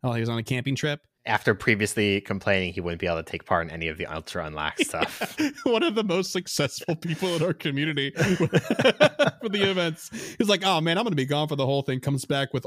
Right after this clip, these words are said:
Speaker 1: armloads of trophies, but
Speaker 2: Yep, yep,
Speaker 1: it is
Speaker 2: exactly.
Speaker 1: also the reason the last episode was called Productive Camping. So thank you, Mitch. We appreciate you being the muse for the title and otherwise. And thank you for sending in your goals and stuff and clearing that up for us.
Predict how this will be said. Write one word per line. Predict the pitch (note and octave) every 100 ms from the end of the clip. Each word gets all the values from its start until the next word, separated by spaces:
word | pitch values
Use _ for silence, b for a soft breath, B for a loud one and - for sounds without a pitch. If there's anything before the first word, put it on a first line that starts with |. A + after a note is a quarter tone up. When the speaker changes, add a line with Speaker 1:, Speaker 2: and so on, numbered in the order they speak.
| C#3
Speaker 1:
armloads | C3 C3 C3+ C3 C3 C#3
of |
trophies, | - C3 B2+ C#3+ C#3 C#3+
but | C3+
Speaker 2:
Yep, | B2 - b
yep, | F#2+
Speaker 1:
it | D#3+
is | F3 D#3+
Speaker 2:
exactly. | F3+
Speaker 1:
also | F#3+ F3+ F3
the | D#3
reason | D3 D3 C#3+ C#3+
the | C3+
last | C3 C3 -
episode | C3 B2+ - A#2
was | B2 -
called | - A2 B2
Productive | A#2+ A#2+ - A#2 A2+
Camping. | A2+ G2 - - -
So | - A2 B2 - b -
thank | C#3 B2
you, |
Mitch. | A#2 A2 - -
We |
appreciate | B2 D3 B2 C3+
you | C3
being | C3 C3 C3+
the |
muse | B2 C3 B2 A#2+ A#2+
for | C3+
the | B2
title | A#2+ B2 A#2+ A#2+
and | B2
otherwise. | A#2+ A#2 A2 B2+ - b b
And | C#3
thank | C#3 C#3
you |
for | B2 C#3+ C3
sending | C3 B2 B2 A#2+
in | A#2+
your | A2+ G#2+
goals | B2+ A2+ C3+ - _
and | B2 -
stuff | - D3+
and | D3
clearing | - E3 D#3+
that | C#3+
up | B2+ -
for | A#2+
us. | D#2+ -